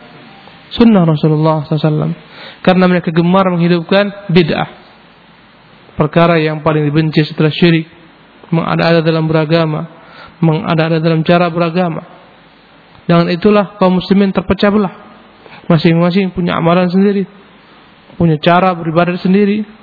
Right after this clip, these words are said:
ya, cara berzikir sendiri, cara sholat sendiri, ya. Masing-masing menganggap lebih baik daripada yang lainnya. Inilah yang membuat mereka terpecah belah.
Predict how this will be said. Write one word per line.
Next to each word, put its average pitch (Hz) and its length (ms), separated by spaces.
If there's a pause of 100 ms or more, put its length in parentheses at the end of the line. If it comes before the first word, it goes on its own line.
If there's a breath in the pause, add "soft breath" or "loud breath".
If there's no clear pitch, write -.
(680)
ya, 180 320
cara 165 240
berzikir 165 480
sendiri, 202 440 (200)
cara 147 240
sholat 175 320
sendiri, 196 480 (720)
ya. 220 120 (800)
Masing-masing 160 560
menganggap 170 320
lebih 151 120
baik 170 280
daripada 165 240
yang 165 120
lainnya. 175 360 (1200)
Inilah 190 320
yang 165 160
membuat 170 240
mereka 175 240
terpecah 180 400
belah. 202 240